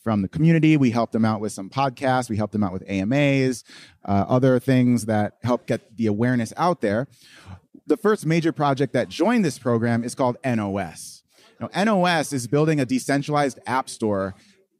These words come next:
kind of like the Apple Store or Google Play Store, but without the oppressive authority of a central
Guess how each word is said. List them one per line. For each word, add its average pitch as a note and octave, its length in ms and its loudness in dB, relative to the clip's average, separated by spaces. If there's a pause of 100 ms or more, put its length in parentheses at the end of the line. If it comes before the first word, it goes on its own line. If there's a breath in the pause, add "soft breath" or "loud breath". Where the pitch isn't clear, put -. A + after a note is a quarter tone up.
(100)
kind A3+ 180 2
of A3+ 80 2
like G3+ 300 0
the C#3 160 0
Apple B2 320 -2
Store B2+ 680 -2
or A2 200 2
Google C3+ 320 0
Play A3 220 0
Store, C3 460 0
but C#3 100 0
without C#3+ 360 0
the D#3 120 4
oppressive C3+ 460 -4
authority D3+ 520 2
of A#2+ 120 -2
a A#2 60 0
central A2+ 580 -2